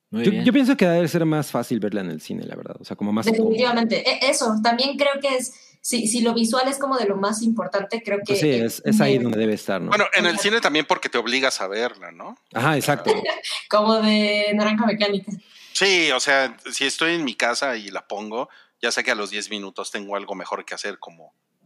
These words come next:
Speaker 4: como i-, como ir a levantar la popó de bolsita de caca.
Speaker 3: <laughs>
Speaker 1: Sí, te entiendo.
Speaker 2: Muy bien.
Speaker 4: Guau, ok. Bueno, pero están preguntando si te gustó o no te gustó.
Speaker 2: <laughs>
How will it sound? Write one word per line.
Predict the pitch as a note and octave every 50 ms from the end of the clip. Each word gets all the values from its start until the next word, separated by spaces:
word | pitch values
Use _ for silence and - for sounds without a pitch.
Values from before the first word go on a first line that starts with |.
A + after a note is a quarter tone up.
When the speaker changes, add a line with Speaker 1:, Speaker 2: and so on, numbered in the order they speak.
| _
Speaker 4:
como | _ - G#2 G#2 A2
i-, | A2 A#2+ -
como | - - A#2+ A2+ A2+ B2
ir | C3 C3 C3
a | C#3
levantar | C3+ B2 G#2+ G#2 G#2 - B2+ A#2 A2 A2
la | B2 A#2+ A#2 -
popó | - F#2+ - - G#2+ G#2 G2
de | G#2+
bolsita | G2+ F#2+ F2+ - - - A2 G#2 G#2 G2
de | F#2+ G2+
caca. | - - G2 - - - - - C4 - - - - -
Speaker 3:
<laughs> | A3+ G#3+ A3 - - - - A3 - - _ _ _ - - G#3+ - - F4+ - - D4 A3 A3+ - - _ _ _ _ _ _ _ _ _ _ _ _ _ _
Speaker 1:
Sí, | _ - - A#2 A2+
te | - G2+
entiendo. | G2 F#2+ G#2 G2+ F#2+ F#2 F#2 - _ _ _ _ _ _ _ _ _ _ _ _ _ _ _ _ - _
Speaker 2:
Muy | - D3+ F3
bien. | C#3+ G#2+ F#2 F#2 - - _ _ _ _ _ _ _ _ _ _ _ _ _
Speaker 4:
Guau, | A2 B2 C#3 D#3+ E3+ D3+ B2 A2+ C3+
ok. | D#3+ - D#3 E3+ G#3 B3 C4 - - - - _ _ _ _ _ _ -
Bueno, | F#3 E3+ D3+ C3+ - - _ _
pero | - D3+ D#3 D#3 - -
están | E3+ D#3+ - G3+ G3+
preguntando | G#3 G3+ G3 F3+ E3+ E3+ E3+ F3
si | - - A#2+
te | - G#2
gustó | G2 G2 - - C#3
o | C3
no | B2 A#2+
te | - A2+
gustó. | F#2 - - - - - _ _
Speaker 2:
<laughs> | - - - A#3+